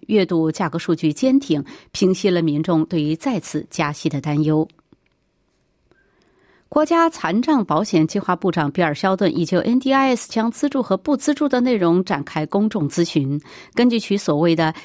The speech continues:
现行指南和做法，政府已制定了一份清单，并计划在联邦和州政府就替代方案达成一致之前使用该清单。肖顿表示，该方法应能为参与者提供更清晰的信息，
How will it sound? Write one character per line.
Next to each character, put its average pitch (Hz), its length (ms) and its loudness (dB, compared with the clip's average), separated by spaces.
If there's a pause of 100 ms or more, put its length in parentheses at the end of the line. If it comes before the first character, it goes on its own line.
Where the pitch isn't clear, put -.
现 269 340 2
行 175 320 2
指 151 160 0
南 143 160 0
和 170 140 -2
做 180 180 0
法， 143 240 -4
政 - 160 -2
府 180 100 -2
已 143 160 0
制 165 160 -4
定 156 140 0
了 143 80 -2
一 139 140 -6
份 156 160 2
清 247 260 0
单， 247 240 0 (320)
并 277 180 4
计 277 140 0
划 262 180 -2
在 202 220 0
联 175 300 2
邦 262 180 -2
和 185 180 0
州 302 220 0
政 269 180 2
府 156 220 -4
就 170 240 2
替 262 260 0
代 160 200 0
方 165 120 0
案 151 140 0
达 147 160 -2
成 175 240 0
一 170 140 -2
致 - 120 -2
之 294 140 0
前 156 380 0
使 147 160 -4
用 139 80 -2
该 143 120 -6
清 147 220 0
单。 151 220 0 (720)
肖 285 180 2
顿 285 140 4
表 156 160 2
示， 165 240 0
该 196 160 0
方 196 180 0
法 147 400 0
应 208 160 2
能 165 160 2
为 165 260 2
参 277 320 0
与 220 120 2
者 147 200 -4
提 156 160 -4
供 160 160 2
更 160 200 2
清 - 280 2
晰 180 160 -2
的 247 120 2
信 156 200 2
息， 165 300 2